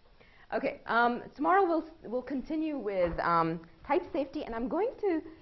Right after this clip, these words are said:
throw a very different notation at you, okay? And I'm gonna test how much you understood today, <laughs> basically, in setting up that definition, because we'll just sort of move some parts around and, and write it in a different way. Um, and I think that'll be a good exercise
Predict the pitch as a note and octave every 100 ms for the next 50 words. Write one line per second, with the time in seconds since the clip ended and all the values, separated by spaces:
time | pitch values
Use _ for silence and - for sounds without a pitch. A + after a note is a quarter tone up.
0 | - - E4 F4 F4 B3+ F#4+ D4 F3 -
1 | D4 F3+ F#3+ F#3 G#3 - D#3+ C#3+ - -
2 | - - - - - - - G#3 F4 -
3 | - G#3+ A#3 A3 - F#4 F#4 D4 F#3+ -
4 | D4 G3+ D4+ - - F3+ - F3+ G3 -
5 | B3+ - - - - - C#5+ A4+ A3 G3
6 | G3 F#3 E3 E3 F#3 F#3 G#3+ G#3 B3+ A#3
7 | F#3 F3 F3+ E3+ A3+ G3+ F3+ G3+ G#3+ -
8 | - A4 D5 B4+ D4 E4 E4+ - D4+ C#4
9 | - B3+ C4 - D#3+ E3 D#3 D3 D3 -
10 | F3 E3 D#3+ D3+ E3+ D#3 B3 G3 F#3 E3
11 | D3 - C#3 C3+ C#3 - - - _ _
12 | - - - D#3 D#3 D#3 F3 F3 B3+ F#3+
13 | F3 D#3+ D#3 D3+ - - - -